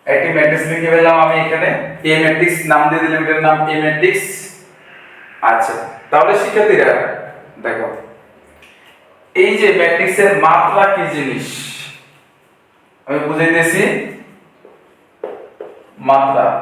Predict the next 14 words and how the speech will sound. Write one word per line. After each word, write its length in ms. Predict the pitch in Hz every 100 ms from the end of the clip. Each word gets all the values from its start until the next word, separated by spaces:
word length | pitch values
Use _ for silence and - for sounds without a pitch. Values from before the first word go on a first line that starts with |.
| 165
এই 80 | 185 196
ম্যাট্রিক্সের 520 | 196 196 202 202 208 -
মাত্রা 340 | 151 151 185 156 - - - - - - - - _ - - - _ _ _ _ _ _ - - _ -
টু 80 | 190 190
ইনটু 200 | 185 - -
টু। 120 | 147 - - - - - - _ _ _ _ _ _ _ _ _ _ _ - - 180
এখানে 200 | 185 214 202
দুইটা 180 | 196 202
সারি 160 | 190 - -
আছে, 140 | 160 - - - - - 156
একটা, 260 | 160 156 - - - - - - - 139
দুইটা, 300 | 156 156 147 110 - - - - -
দুইটা 200 | 165 196 208
সারি 160 | 185